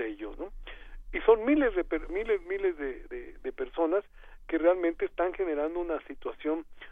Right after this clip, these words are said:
muy complicada porque países, eh, imagine la, im-, hay que imaginarnos la destrucción de Siria y, y encima ahora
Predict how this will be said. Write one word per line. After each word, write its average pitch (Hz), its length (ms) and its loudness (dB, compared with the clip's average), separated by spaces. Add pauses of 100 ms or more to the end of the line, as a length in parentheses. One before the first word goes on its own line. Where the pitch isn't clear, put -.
(180)
muy 185 260 0
complicada 180 680 2
porque 117 440 -8 (140)
países, 165 440 2 (500)
eh, 120 340 -8
imagine 170 420 4
la, 123 240 0
im-, 123 240 -12 (300)
hay - 100 0
que - 100 -4
imaginarnos 170 600 2
la 127 100 4
destrucción 139 760 -2
de 135 100 -4 (120)
Siria 151 500 0 (640)
y, 147 540 -2
y 147 160 4
encima 170 420 4
ahora 165 400 6